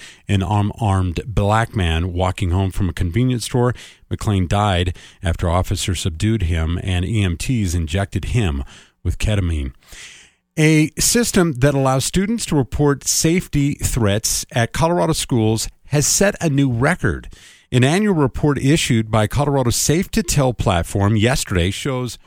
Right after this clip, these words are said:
more than twenty-two thousand tips were received during the twenty twenty-two, twenty twenty-three school year. That's up sixteen percent from the previous year. Threats of suicide were reported the most last year,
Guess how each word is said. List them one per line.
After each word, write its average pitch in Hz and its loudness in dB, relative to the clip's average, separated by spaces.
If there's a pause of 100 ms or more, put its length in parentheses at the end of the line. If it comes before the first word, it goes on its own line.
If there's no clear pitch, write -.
(260)
more 160 -4
than 139 -4
twenty-two 214 -8
thousand 147 -6
tips - -6
were 120 -2
received 139 -4
during 123 -4
the 107 -4
twenty 180 -6
twenty-two, 156 -4 (460)
twenty 139 -6
twenty-three 127 -6
school 196 -6
year. 82 -6 (500)
That's 131 -4
up 160 -6
sixteen - -6
percent 151 -6
from 117 -6
the 95 -4
previous 120 -6
year. 87 -4 (400)
Threats 131 -4
of 107 -4
suicide 139 -4
were 101 -4
reported 110 -6
the 95 -4
most 101 -4
last 95 -6
year, 80 -8